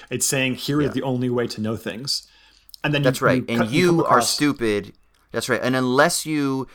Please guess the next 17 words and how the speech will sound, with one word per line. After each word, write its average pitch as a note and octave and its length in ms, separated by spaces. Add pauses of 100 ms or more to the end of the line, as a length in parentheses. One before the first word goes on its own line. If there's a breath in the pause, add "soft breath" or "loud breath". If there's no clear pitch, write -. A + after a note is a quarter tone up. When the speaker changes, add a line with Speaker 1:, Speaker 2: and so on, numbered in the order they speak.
Speaker 2:
and A#2+ 140
then D#3 80
it F3 100
kinda E3+ 180
holds C#3 240
a - 20
gun B2 240
to A2+ 80
your F#2+ 140
head, F2 340
and G2 180
it F#2 80
says, G#2 240
"Unless G#2+ 500
you A2+ 460
accept - 540
us, F2 460